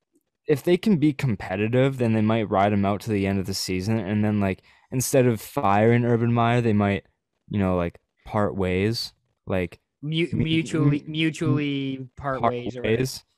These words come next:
Speaker 1: and then he'll go coach college again or something, because college, like, for some reason, they don't care about coaches.
Speaker 2: No,
Speaker 1: But
Speaker 2: they, they only care about money in college.
Speaker 1: Yeah.
Speaker 2: There, there isn't, you know, respect like there is in the N F L.
Speaker 1: Yeah.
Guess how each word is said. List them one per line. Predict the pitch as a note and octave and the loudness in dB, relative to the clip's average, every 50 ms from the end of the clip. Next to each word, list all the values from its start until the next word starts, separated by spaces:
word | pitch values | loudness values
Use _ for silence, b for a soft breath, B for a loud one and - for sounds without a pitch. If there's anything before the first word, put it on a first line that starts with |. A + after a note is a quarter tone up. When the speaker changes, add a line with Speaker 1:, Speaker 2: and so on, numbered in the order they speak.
| _ _ _ _ _ - - | _ _ _ _ _ -10 -4
Speaker 1:
and | A#2+ A#2+ | -2 0
then | A#2+ A#2 | 0 0
he'll | A#2 B2 B2 A#2 | 2 2 2 2
go | A2+ A#2 A2 G#2 | 4 2 2 2
coach | - B2 A#2 A2 - | 0 -2 -2 -2 -4
college | - - G2 F#2+ F#2+ G#2 A#2 A2+ B2 | -4 -2 0 0 2 0 0 0 -2
again | A#2 B2 A#2+ B2 B2 | -2 0 0 0 0
or | B2 | -2
something, | A#2 - C3+ B2 A#2+ A#2+ - - - - C3+ C#3 C#3+ C#3 b b b b b b b b b b b _ | -2 -2 -2 -2 -2 -4 -8 -14 -6 -4 -2 -2 -2 -4 b b b b b b b b b b b _
because | - G2+ G#2+ F#2+ | -6 -4 -4 -4
college, | - - G2 F2+ F#2 G2 G2+ F#2+ G#2 | -4 -4 -2 -2 0 -2 -2 -6 -6
like, | G2+ G2 F#2 F#2 - _ _ _ _ _ _ _ | -6 -6 -6 -6 -8 _ _ _ _ _ _ _
for | - - G#2+ | -14 -12 -8
some | - A2 G2 | -6 -4 -2
reason, | F#2 F#2 F#2 F#2+ F#2 | -2 -2 -2 -2 -2
they | F#2 | 0
don't | F#2+ G2 G2 | -2 -2 -2
care | - A2 A2 | -2 -2 -2
about | A2 A2+ A2+ - | 0 0 -2 -2
coaches. | - A2+ A2+ - - C3+ C#3 - - B B B B B B B | -2 -2 -2 0 0 -2 -2 -2 -8 B B B B B B B
Speaker 2:
No, | F3+ A#3 C#4+ | -2 0 4
Speaker 1:
But | C4+ A#3 G3 | 4 4 4
Speaker 2:
they, | A3+ C4 D4+ C#4 G#3+ | 4 2 0 -2 0
they | A3 A#3+ C4+ | 0 0 0
only | D4+ C#4 F3+ | 0 -4 -6
care | - E3+ E3 | -4 -6 -4
about | D3+ C3+ B2 | -4 -6 -6
money | B2 B2 C3+ D#3+ E3+ C3 G#2+ | -6 -8 -8 -8 -8 -10 -12
in | G#2 A2 | -16 -16
college. | - G#2+ A2+ B2 G#2 A#2+ | -16 -14 -12 -6 0 2
Speaker 1:
Yeah. | A#2+ A#2 A2 G#2 | 4 4 2 2
Speaker 2:
There, | D3 D#3 D3+ B2+ | 0 -4 -4 -2
there | D3+ D#3+ F3 | -2 0 0
isn't, | F3+ E3+ F3 D#3+ D3 D3 | 0 -2 -4 -8 -8 -10
you | C#3 D3 D3 C#3+ | -8 -6 -4 -4
know, | C#3 C3+ B2+ B2 B2+ | -4 -4 -6 -6 -8
respect | B2 B2 B2 - - - B2+ C3 C#3+ C3+ - - | -8 -10 -12 -12 -8 -6 -4 -4 -4 -6 -8 -14
like | A2+ G#2 - | -14 -14 -12
there | - A#2+ A2+ | -12 -10 -10
is | A2+ A2+ A2 | -10 -10 -12
in | A#2+ | -12
the | A2+ A2 G#2+ | -14 -12 -10
N | G#2+ G#2 | -10 -12
F | G#2+ - | -12 -12
L. | A2 A2 A2 G2+ G2+ | -12 -12 -10 -6 -4
Speaker 1:
Yeah. | A#2 A2 | -4 -4